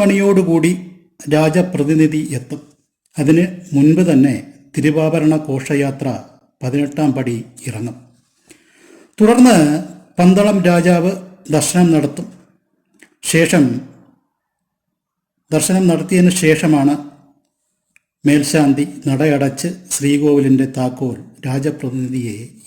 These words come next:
ഏൽപ്പിക്കുന്നത്. ഇതോടുകൂടി ഒരു വർഷത്തെ ചടങ്ങുകൾ പൂർത്തിയായി. അടുത്ത നടതുറപ്പിന് വേണ്ടി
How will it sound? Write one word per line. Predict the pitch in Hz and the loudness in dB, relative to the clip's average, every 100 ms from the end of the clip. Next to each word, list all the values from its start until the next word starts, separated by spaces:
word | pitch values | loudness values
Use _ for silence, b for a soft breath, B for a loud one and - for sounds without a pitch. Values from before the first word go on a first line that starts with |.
| 123 | -16
ഏൽപ്പിക്കുന്നത്. | 110 - 117 113 - - _ _ _ _ _ _ _ _ _ _ _ _ _ _ _ _ _ _ _ _ _ _ | -14 -14 -16 -16 -16 -20 _ _ _ _ _ _ _ _ _ _ _ _ _ _ _ _ _ _ _ _ _ _
ഇതോടുകൂടി | 170 214 226 214 214 190 143 160 160 | 4 6 6 6 4 4 2 2 0
ഒരു | 175 165 | 0 0
വർഷത്തെ | - 180 - 185 - - _ _ _ _ _ _ _ _ _ _ _ _ _ _ _ _ _ _ _ _ _ _ - | -2 -4 -2 -6 -6 -20 _ _ _ _ _ _ _ _ _ _ _ _ _ _ _ _ _ _ _ _ _ _ -4
ചടങ്ങുകൾ | 165 160 160 156 160 - - | 0 4 4 2 -2 -8 -6
പൂർത്തിയായി. | 147 139 151 143 139 156 - - | -6 -2 0 2 0 -6 -10 -6
അടുത്ത | 147 - 185 180 | -4 -2 -2 0
നടതുറപ്പിന് | 143 143 147 143 139 143 | -2 0 -2 -2 2 2
വേണ്ടി | 135 123 | 2 0